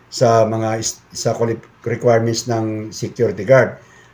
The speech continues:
Pero bago ang lahat, guys, katatapos lang po natin ginawa lahat ng buong code of, code of conduct natin at general orders ng ibig sabihin, anong mga ibig sabihin nito at mga situational.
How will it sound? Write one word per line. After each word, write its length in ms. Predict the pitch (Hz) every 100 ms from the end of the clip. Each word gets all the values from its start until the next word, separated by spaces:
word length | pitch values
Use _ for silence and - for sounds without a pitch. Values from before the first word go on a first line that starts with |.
| _
Pero 160 | 139 131
bago 320 | 135 139 156
ang 80 | 151
lahat, 240 | 151 151
guys, 400 | 131 131 135 - - _ _ _ _ _ _ _
katatapos 640 | - 135 139 147 139 147 147
lang 160 | 139
po 80 | 151
natin 320 | 139 143 139
ginawa 400 | 127 135 135 131
lahat 400 | 127 127 131 131
ng 240 | 127 127 120
buong 380 | 120 143 139 131 127 120 120 -
code 160 | 131
of, 80 | 127 - _ _ -
code 160 | 131 123
of 20 |
conduct 380 | 139 123 120 123
natin 560 | 131 131 107 104 104 - _ _ _ _ _ 120
at 240 | 117 - _ _ _ _ _ -
general 400 | 110 139 135 131
orders 640 | 131 117 110 104 - - _ _ _ _
ng 160 | 120 127
ibig 320 | 143 131 127
sabihin, 480 | 139 123 117 110 120 -
anong 160 | 123 127 131
mga 240 | 127 127
ibig 80 | 120
sabihin 400 | 120 117 123 123
nito 320 | 107 101 98 - _ _ _ _ -
at 320 | 110 110 - _
mga 240 | 123 120
situational. 800 | 131 127 131 123 123 107 98 95